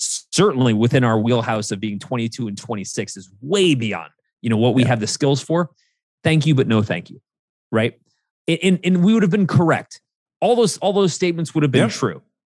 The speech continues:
Speaker 2: That's the thing. They're, they're both telling the truth, right? The, the voices in, in both ears are each telling their own truth,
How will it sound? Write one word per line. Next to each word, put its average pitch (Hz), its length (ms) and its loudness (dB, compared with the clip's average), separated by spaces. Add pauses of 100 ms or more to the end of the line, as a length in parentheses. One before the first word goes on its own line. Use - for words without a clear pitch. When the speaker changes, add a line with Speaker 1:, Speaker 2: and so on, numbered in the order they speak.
(180)
Speaker 2:
That's 190 140 -2
the 247 80 2
thing. - 360 -2
They're, 196 160 0 (120)
they're 185 100 0
both 202 320 0
telling 190 300 0
the 147 60 0
truth, - 520 -6
right? - 420 -2
The, 127 120 2
the 120 100 0
voices 156 460 0
in, 117 180 0
in 113 140 2
both 151 260 0
ears 98 320 0
are 98 160 -2
each - 380 -10
telling 98 460 0
their 98 260 0
own 92 400 -4
truth, - 420 -10